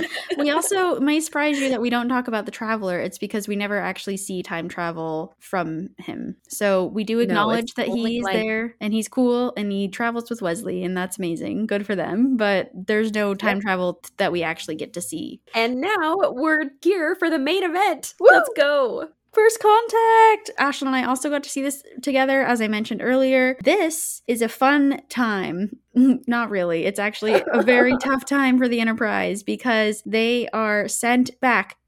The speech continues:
Speaker 1: into a temporal vortex that the Borg created so that they can travel back to Earth to assimilate Earth before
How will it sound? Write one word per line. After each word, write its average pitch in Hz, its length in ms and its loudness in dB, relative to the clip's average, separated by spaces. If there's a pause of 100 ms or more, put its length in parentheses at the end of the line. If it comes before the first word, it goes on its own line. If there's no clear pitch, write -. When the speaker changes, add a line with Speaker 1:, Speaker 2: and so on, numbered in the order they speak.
(100)
Speaker 1:
into 269 680 0
a - 60 -4
temporal 254 400 -2
vortex 247 480 -4
that 214 160 -6
the 202 80 -6
Borg 226 400 -2
created 208 680 -2 (220)
so 233 140 -8
that 190 100 -4
they 208 120 -4
can 214 120 -6
travel 226 340 -4
back 202 380 -4 (280)
to 302 400 -2
Earth 233 400 -4 (140)
to 208 320 -8
assimilate 339 680 0
Earth 226 420 0
before 247 760 2